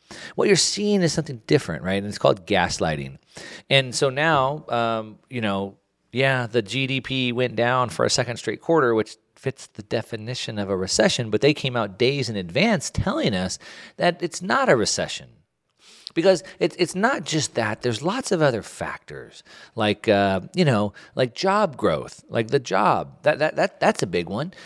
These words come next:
And look how much jobs have grown. Well, if you look at their one single data point that they provide you, maybe you could believe that. But if you look at the broader data, you see that that's a lie as well.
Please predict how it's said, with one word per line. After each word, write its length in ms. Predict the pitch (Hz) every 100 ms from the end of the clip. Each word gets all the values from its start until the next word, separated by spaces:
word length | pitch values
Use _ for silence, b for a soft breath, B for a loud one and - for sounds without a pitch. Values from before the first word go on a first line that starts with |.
| B
And 160 | 127 147
look 260 | 202 240
how 280 | - 170 196
much 400 | 170 165 160 -
jobs 420 | - 131 139 139
have 240 | 120 110 85
grown. 480 | - 101 101 71 60 _ _ b b b b b b
Well, 360 | - 90 82 73 _ _ _ _ _ _ _ _ _ _ - -
if 100 | -
you 40 |
look 120 | 110 98
at 60 |
their 120 | 90
one 260 | 80 90 98
single 360 | 87 110 92 82
data 240 | 95 113
point 180 | - 82
that 100 | 80
they 120 | 82
provide 440 | - 76 156 220
you, 300 | 87 82 80 78 -
maybe 420 | 80 82 117 123
you 220 | 78 76
could 160 | 78 71
believe 380 | 65 90 151 95
that. 260 | 73 69 - _
But 120 | 101
if 80 | 92
you 40 | 95
look 80 |
at 60 | 107
the 60 | 80
broader 320 | 101 92 76
data, 340 | - 170 104
you 140 | 80 80
see 140 | -
that 120 | 73
that's 220 | 87 -
a 20 | -
lie 260 | 69 64
as 160 | 117 -
well. 480 | 73 87 64 58